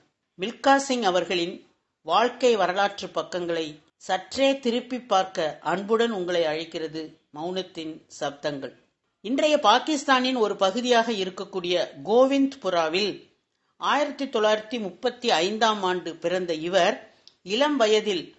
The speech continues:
கால் கடுக்க நடந்ததுதான் இவர் தடகள வீரராக மாறியதற்கான ஆரம்ப புள்ளி என்று நாம் கூறலாம். தினமும்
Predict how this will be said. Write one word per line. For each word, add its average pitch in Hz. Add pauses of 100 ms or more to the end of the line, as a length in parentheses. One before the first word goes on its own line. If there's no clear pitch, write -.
(300)
கால் 277
கடுக்க 262
நடந்ததுதான் 190 (360)
இவர் 226
தடகள 254
வீரராக 214
மாறியதற்கான 202 (200)
ஆரம்ப 247
புள்ளி 196 (300)
என்று 190
நாம் 185
கூறலாம். 156 (760)
தினமும் 269